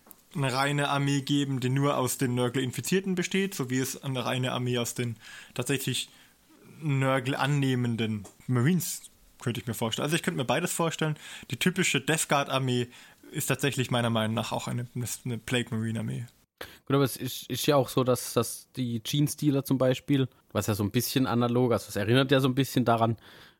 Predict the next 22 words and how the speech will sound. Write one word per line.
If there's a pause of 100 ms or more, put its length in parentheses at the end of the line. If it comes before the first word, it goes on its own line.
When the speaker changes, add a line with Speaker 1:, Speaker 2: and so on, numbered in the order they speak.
(120)
Speaker 2:
was
jetzt
der
Martin
beschrieben
hat,
die
Genestealer
sind
ja
auch
die,
die
Vorboten
der
Tyranniden,
wenn
ich's
richtig
im
Kopf
hab.